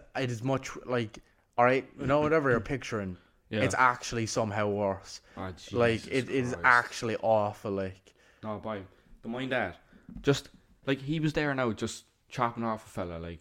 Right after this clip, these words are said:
Speaker 2: or, yeah, it was, ma-, it was actually all men, actually. And he was just putting them in his fridge, or he was eating them, or he was crushing
Speaker 1: Yeah.
Speaker 2: them, or he was putting them into acid.
Speaker 1: Yeah, pu-,
Speaker 2: Boy,
Speaker 1: or
Speaker 2: that is
Speaker 1: pouring a-,
Speaker 2: sick.
Speaker 1: pouring acid into their brains to try to resurrect them.
Speaker 2: Yeah, no, he, he wanted to leave them in,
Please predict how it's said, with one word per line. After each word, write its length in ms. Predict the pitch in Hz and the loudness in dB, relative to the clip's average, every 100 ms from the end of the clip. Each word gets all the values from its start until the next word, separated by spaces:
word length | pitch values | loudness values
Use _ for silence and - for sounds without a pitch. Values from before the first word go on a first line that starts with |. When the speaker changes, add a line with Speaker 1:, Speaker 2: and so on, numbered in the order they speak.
| _ - | _ -6
Speaker 2:
or, 300 | 90 85 - | -6 -6 -4
yeah, 200 | 117 110 | -2 0
it 80 | 127 | 0
was, 180 | 131 123 | -2 -4
ma-, 100 | 151 | -4
it 180 | 139 | -4
was 100 | 135 | 0
actually 280 | 156 175 170 | 2 2 2
all 200 | 175 190 | 4 4
men, 220 | 135 95 | 4 -2
actually. 360 | 101 104 95 98 - _ _ _ - | -4 -6 -8 -10 -14 _ _ _ -6
And 320 | 98 95 95 | -4 -4 -6
he 100 | 110 | -2
was 80 | 110 | -2
just 160 | 104 - | -4 -8
putting 200 | 127 - | -8 -2
them 100 | 113 | 0
in 60 | 113 | 0
his 120 | 104 | 0
fridge, 360 | 123 120 92 - | 0 0 -2 -2
or 180 | 95 | 0
he 160 | 107 110 | 2 0
was 140 | 110 - | 0 2
eating 360 | 135 135 - 98 | 2 2 -2 -6
them, 300 | 90 92 101 _ - | -4 -8 -12 _ -6
or 80 | 101 | -2
he 160 | 107 | 0
was 300 | 98 95 92 - _ _ - | -2 -4 -8 -14 _ _ -12
crushing 400 | - 117 127 95 127 | 0 2 2 2 -4
Speaker 1:
Yeah. 40 | |
Speaker 2:
them, 20 | - 131 | -4 0
or 140 | 143 - - | 0 -2 0
he 80 | 185 | 2
was 80 | |
putting 240 | - 285 233 | 6 8 8
them 140 | 208 | 8
into 260 | 226 190 - | 6 6 4
acid. 500 | - 214 - 131 - | 2 2 0 0 0
Speaker 1:
Yeah, 200 | 127 127 | 2 2
pu-, 180 | 123 156 | 2 0
Speaker 2:
Boy, 120 | 180 | 2
Speaker 1:
or 60 | - | 4
Speaker 2:
that 80 | 196 | 6
is 40 | |
Speaker 1:
pouring 180 | 143 135 | 6 6
a-, 240 | 139 147 143 | 4 4 0
Speaker 2:
sick. 80 | |
Speaker 1:
pouring 220 | - 127 117 | -2 0 2
acid 320 | 131 - 120 | -2 -2 -4
into 180 | 123 113 | -4 -4
their 80 | |
brains 520 | 101 110 110 110 107 113 | -2 -2 -2 -4 -8 -10
to 40 | |
try 120 | - 107 | -6 -4
to 60 | |
resurrect 560 | 104 107 101 101 101 - | -2 -2 -2 -2 -4 -8
them. 120 | 101 | -6
Speaker 2:
Yeah, 300 | 120 123 117 | -2 0 2
no, 280 | 131 110 90 - | 2 2 0 -2
he, 200 | 127 123 | -2 0
he 100 | 127 | 0
wanted 320 | 143 135 110 | 0 -2 -2
to 60 | |
leave 180 | 123 135 | 2 2
them 120 | 117 | 2
in, 140 | 104 | -2